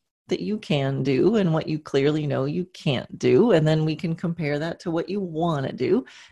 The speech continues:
And you're, you're gonna already start getting so much information.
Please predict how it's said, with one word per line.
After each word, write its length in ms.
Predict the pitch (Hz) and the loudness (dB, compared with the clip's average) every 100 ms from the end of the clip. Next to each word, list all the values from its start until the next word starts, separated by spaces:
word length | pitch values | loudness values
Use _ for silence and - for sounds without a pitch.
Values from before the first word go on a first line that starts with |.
| - | -4
And 100 | 202 | -2
you're, 140 | 180 | -2
you're 380 | 165 - 175 180 | -4 -6 -4 -2
gonna 120 | 196 | -2
already 400 | - 226 226 196 | -2 -4 -2 -2
start 280 | 160 165 156 | -4 -8 -6
getting 220 | 160 160 | -4 -4
so 640 | 165 - 165 156 156 160 - | -6 -4 -2 0 0 -2 -4
much 520 | 151 151 131 - - _ _ _ _ | -6 -6 -8 -14 -20 _ _ _ _
information. 800 | 156 143 139 135 131 131 - 190 | -8 -8 -8 -8 -8 -10 -12 -14